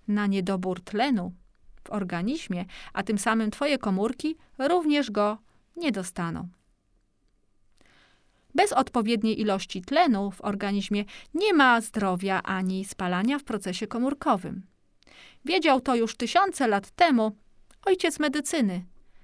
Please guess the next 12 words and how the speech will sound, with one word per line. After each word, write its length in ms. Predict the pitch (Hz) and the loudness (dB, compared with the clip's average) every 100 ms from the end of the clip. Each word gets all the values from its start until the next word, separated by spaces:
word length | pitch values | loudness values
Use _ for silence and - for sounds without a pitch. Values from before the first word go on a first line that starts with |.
| - | -14
Hipokrates. 1080 | - 254 247 311 349 381 233 - 170 - - _ - - _ _ _ _ _ _ _ _ - | -4 -4 2 2 4 2 2 -2 -12 -14 -20 _ -20 -20 _ _ _ _ _ _ _ _ 0
Nawoływał 840 | 233 269 254 294 523 285 226 226 214 | 4 6 6 6 4 6 6 6 4
chorych 600 | 269 247 208 220 - - | 6 6 4 0 -2 -8
do 160 | 247 254 | 2 2
zdrowia, 640 | 233 311 392 226 208 208 - _ - - - | 4 4 4 2 0 0 -6 _ -20 -20 0
mówiąc: 600 | 240 269 233 185 185 - - - - _ _ - | 2 4 4 2 0 -8 -16 -20 -20 _ _ -10
„Dajcie 640 | 214 302 359 381 370 381 370 | 2 6 8 6 6 6 4
mi 140 | 359 | 4
możliwość 640 | 339 349 269 359 381 349 262 | 4 4 6 4 6 4 4
dostarczenia 840 | 359 - 339 349 - 359 349 330 | 2 4 2 2 4 4 6 4
do 180 | 302 302 | 6 6
organizmu 680 | 330 302 311 320 294 339 | 6 4 4 2 4 4